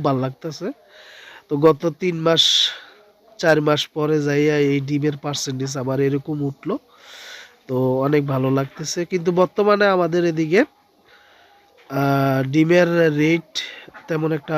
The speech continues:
ভালো না, এখনও চলতেছে সাড়ে ষোলোশো টাকা শ। তো অন্য অন্য জায়গায় প্রায় সতেরো টাকা, আঠারো টাকা করে, আঠারোশো টাকা করে চলতেছে, আমাদের এখানে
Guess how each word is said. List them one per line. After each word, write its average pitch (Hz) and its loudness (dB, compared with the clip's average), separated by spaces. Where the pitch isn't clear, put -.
ভালো 135 0
না, 170 0
এখনও 160 0
চলতেছে 170 -4
সাড়ে 160 0
ষোলোশো 160 -2
টাকা 165 -2
শ। - -4
তো 147 2
অন্য 170 -2
অন্য 190 2
জায়গায় 175 2
প্রায় 147 -4
সতেরো 147 -4
টাকা, 156 0
আঠারো 147 2
টাকা 147 -2
করে, 156 -6
আঠারোশো 156 -2
টাকা 151 -4
করে 156 -2
চলতেছে, 151 -6
আমাদের 135 -4
এখানে 131 -2